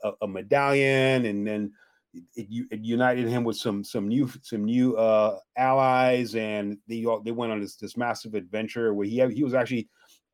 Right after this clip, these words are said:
uh, uh, ran into some old friends of his that, uh, that, that he thought he hadn't seen in years, and then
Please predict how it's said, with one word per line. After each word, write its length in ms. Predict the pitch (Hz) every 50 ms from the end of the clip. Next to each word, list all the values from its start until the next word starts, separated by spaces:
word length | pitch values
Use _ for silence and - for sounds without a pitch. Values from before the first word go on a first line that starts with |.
| -
uh, 320 | 98 107 113 110 110 107 104 -
uh, 180 | 110 113 113 107 92
ran 240 | 110 110 117 123 123
into 160 | 117 - -
some 180 | - 123 113 107
old 240 | - 117 123 123 120
friends 300 | - - 131 127 127 123
of 140 | 117 98 87
his 260 | 107 107 101 92 85
that, 220 | 98 98 95 87 - _ _ - 104
uh, 260 | 101 98 98 95 92 - -
that, 160 | 107 104 98 _ -
that 100 | 101 90
he 220 | 104 113 104 98 _ _ _ _ -
thought 180 | - 117 110
he 100 | 110 117
hadn't 260 | 113 110 107 104 98 -
seen 280 | - - 110 104 101
in 120 | 98 92 90
years, 460 | 92 101 104 101 101 104 101 98 - -
and 140 | 104 104 104
then 160 | 101 101 101